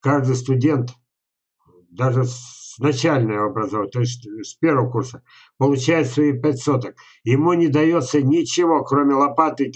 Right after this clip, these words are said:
грабли, тяпки, секатора. Но ему не дается ни одна семечка, ни одна косточка. Надо, приедет в Саяногорск, надо, приедет в Абакан.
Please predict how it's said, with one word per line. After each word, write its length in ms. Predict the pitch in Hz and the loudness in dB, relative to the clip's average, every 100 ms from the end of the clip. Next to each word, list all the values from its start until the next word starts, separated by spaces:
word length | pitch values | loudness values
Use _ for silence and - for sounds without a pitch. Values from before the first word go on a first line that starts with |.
| 113 | -2
грабли, 400 | 131 156 127 120 | 0 0 0 0
тяпки, 580 | 147 147 - 127 113 - _ _ | 0 -2 -2 -4 -4 -6 _ _
секатора. 640 | - 139 123 127 120 92 - _ _ _ | -4 -2 0 0 -2 -6 -8 _ _ _
Но 520 | 110 156 151 - - _ _ - | 0 2 2 -2 -10 _ _ -4
ему 240 | 117 165 | 0 2
не 120 | 156 | 2
дается 480 | 139 156 170 123 139 | 2 2 2 0 2
ни 140 | 143 | 4
одна 340 | 180 185 180 165 | 4 2 0 -2
семечка, 500 | 131 175 143 123 127 | 0 2 2 0 0
ни 80 | 147 | 2
одна 240 | 143 156 | 2 0
косточка. 480 | 143 131 - - - _ _ _ _ _ _ | 0 -2 -2 -14 -18 _ _ _ _ _ _
Надо, 300 | 123 175 160 | 0 2 2
приедет 420 | 123 143 165 147 127 | 2 2 2 2 0
в 60 | |
Саяногорск, 600 | 131 143 143 139 123 - | 0 0 2 2 0 -2
надо, 220 | 139 147 131 | -2 0 0
приедет 360 | 135 139 127 | 0 2 2
в 60 | 127 | 0
Абакан. 480 | 127 131 123 98 | 0 0 0 -2